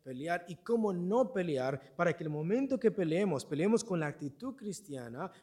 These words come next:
para defender la fe con todas nuestras fuerzas. No somos mandados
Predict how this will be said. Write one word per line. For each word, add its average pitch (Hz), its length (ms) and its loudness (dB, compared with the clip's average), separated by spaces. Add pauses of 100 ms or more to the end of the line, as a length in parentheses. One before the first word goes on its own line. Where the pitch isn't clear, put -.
para 170 220 4
defender 151 880 2
la 135 200 2
fe 208 640 2
con 139 320 -2
todas 185 500 -4 (220)
nuestras 127 800 -6 (320)
fuerzas. - 640 -10 (160)
No 160 160 0
somos 165 480 -2
mandados 156 720 -4